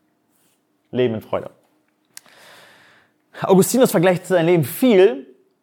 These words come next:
mit dem Gleichnis von dem verlorenen S-, nee, warte, doch verlorener Sohn? Ja, genau. Gleichnis vom verlorenen, äh, Sohn.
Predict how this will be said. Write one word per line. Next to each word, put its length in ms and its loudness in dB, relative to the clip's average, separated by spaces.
mit 400 -8
dem 400 0
Gleichnis 600 -2
von 180 -6
dem 180 -2
verlorenen 960 -2
S-, 260 -12
nee, 120 -12
warte, 200 -20
doch 100 -18
verlorener 320 -6
Sohn? 240 -10
Ja, 120 -6
genau. 160 -12
Gleichnis 220 -8
vom 120 -12
verlorenen, 460 -2
äh, 320 -10
Sohn. 380 -4